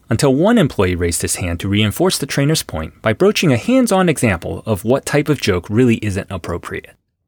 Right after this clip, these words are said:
This employee, in a manner that truly seemed earnest and well-intentioned, proceeded to launch into a full retelling of an inappropriate joke, the crux of which I have long since forgotten,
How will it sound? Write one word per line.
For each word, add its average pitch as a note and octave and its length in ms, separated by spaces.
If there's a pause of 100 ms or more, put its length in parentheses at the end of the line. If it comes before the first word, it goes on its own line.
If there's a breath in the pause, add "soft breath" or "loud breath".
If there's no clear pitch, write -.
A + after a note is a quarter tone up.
(640)
This G#3+ 180
employee, G2 500 (140)
in C3 140
a C3+ 40
manner G3 280
that E3+ 160
truly A#3 320
seemed C#3+ 360
earnest E3+ 360
and A2 160
well-intentioned, G2+ 760 (440)
proceeded - 420
to D#3 100
launch F3+ 320
into C#3+ 240
a A#2 40
full A#3 440
retelling F3 600
of G#2 120
an A#2+ 100
inappropriate D#3+ 680
joke, - 340 (400)
the - 80
crux - 340
of F#2+ 120
which G2+ 280
I A2+ 120
have G#2+ 160
long F#3+ 240
since E3+ 200
forgotten, C3+ 560